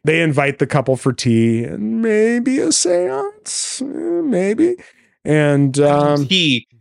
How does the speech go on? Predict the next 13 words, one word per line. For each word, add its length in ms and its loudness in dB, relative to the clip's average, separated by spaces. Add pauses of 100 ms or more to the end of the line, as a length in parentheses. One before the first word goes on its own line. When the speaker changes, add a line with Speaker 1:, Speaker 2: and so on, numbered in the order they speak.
(140)
Speaker 2:
As, 160 -4 (360)
<laughs> 220 -16
as 160 0
soon 300 0
as 120 2
she 180 0
walks 420 -2
in, 180 -2
she's 200 -6
pouring 300 -6
shots 440 -4
of 140 -10
whiskey. 480 -8